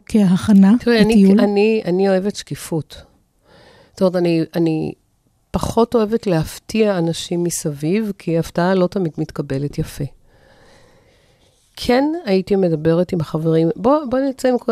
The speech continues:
Speaker 2: יש לנו כאן שתי אופציות. אופציה אחת שסיפרנו על האבחון, ואז באמת הרבה יותר קל,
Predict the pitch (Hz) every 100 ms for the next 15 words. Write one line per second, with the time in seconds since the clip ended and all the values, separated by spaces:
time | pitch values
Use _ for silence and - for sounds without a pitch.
0 | 214 220 - 262 214 190 - 175 - -
1 | 135 180 - 185 175 175 - 156 135 -
2 | - - - - 143 180 208 208 214 -
3 | - 240 254 262 - _ _ _ _ _
4 | _ _ 277 277 240 - 196 190 185 185
5 | 180 - - _ - 170 170 170 165 156
6 | 147 - 240 240